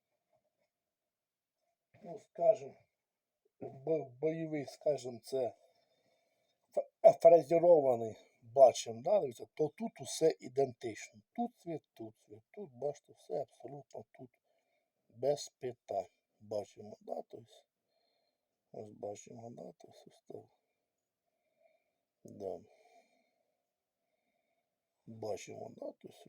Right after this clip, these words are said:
ось такий нюанс. Це мій Форд домашній, йому скоро буде вже, вже вам двадцять цей, цей років. Бачимо, да,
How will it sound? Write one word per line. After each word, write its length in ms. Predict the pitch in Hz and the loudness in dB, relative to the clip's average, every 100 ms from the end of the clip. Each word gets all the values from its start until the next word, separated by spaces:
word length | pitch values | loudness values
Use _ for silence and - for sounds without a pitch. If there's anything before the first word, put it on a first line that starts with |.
| 131 | -18
ось 260 | - - - | -14 -14 -14
такий 320 | - - 117 | -20 -18 -16
нюанс. 640 | 110 - 98 - - - _ _ _ _ _ _ _ _ _ _ _ | -16 -18 -20 -20 -20 -20 _ _ _ _ _ _ _ _ _ _ _
Це 160 | 180 | 2
мій 200 | 170 165 | 2 0
Форд 400 | 147 - 233 233 | -6 2 4 4
домашній, 560 | 180 185 185 175 - 143 | 2 0 4 4 2 -8
йому 220 | 156 156 | -6 -6
скоро 400 | - - 170 151 | -8 -6 -4 -4
буде 340 | 120 123 135 143 | -6 -4 0 0
вже, 500 | 120 120 123 127 - - | -2 -6 -4 -4 -8 -14
вже 260 | 127 127 | -12 4
вам 300 | 151 156 139 - 127 | 8 8 4 -8 -14
двадцять 760 | 143 151 147 - 156 151 147 - - | 0 2 2 0 0 2 2 -2 -10
цей, 260 | - 160 127 | -8 -8 -8
цей 260 | - 175 139 - | -14 -12 -12 -10
років. 440 | 131 120 107 - _ _ _ _ _ _ _ _ _ _ | -8 -8 -10 -16 _ _ _ _ _ _ _ _ _ _
Бачимо, 580 | 113 110 104 - 113 120 | -14 -12 -12 -14 -18 -18
да, 280 | 131 - | -18 -20